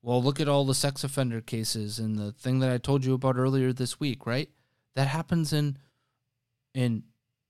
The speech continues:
regular monogamous male-female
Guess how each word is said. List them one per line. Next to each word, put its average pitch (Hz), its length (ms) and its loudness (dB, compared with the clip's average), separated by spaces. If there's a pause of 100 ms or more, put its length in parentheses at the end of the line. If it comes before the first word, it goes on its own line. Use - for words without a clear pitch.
(220)
regular 151 680 -2 (260)
monogamous 143 720 0 (220)
male-female 147 1080 0